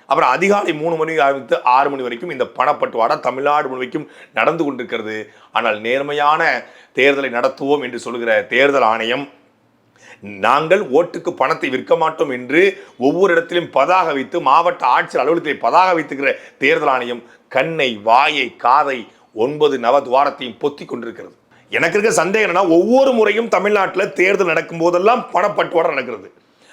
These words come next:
ஒவ்வொரு ஃபார்முலா சொல்றாங்க, திருமங்கலம் ஃபார்முலா, ஈரோடு ஃபார்முலா,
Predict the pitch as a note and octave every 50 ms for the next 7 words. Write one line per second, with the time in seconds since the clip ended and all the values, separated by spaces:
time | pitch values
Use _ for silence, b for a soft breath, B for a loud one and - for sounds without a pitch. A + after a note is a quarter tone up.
0 | B B C3+ E3+ G3+ A#3+ B3+ A#3 - - - F3+ F#3+ A#3 A#3 A#3 A#3 A3+ G3+ -
1 | F3+ D#3+ D#3+ D3+ C#3+ A#2+ A2+ - F3+ F3+ F3+ F3 E3+ D#3+ D#3+ C#3+ A#2+ - A#2 A2
2 | G#2+ G2+ G2+ G#2 G#2+ G#2+ G2 - B B B B B - C#3+ F#3 G3+ G3+ G3 F3
3 | D3+ - - B2 A2+ A2+ A2 G#2+ A2 A2 A2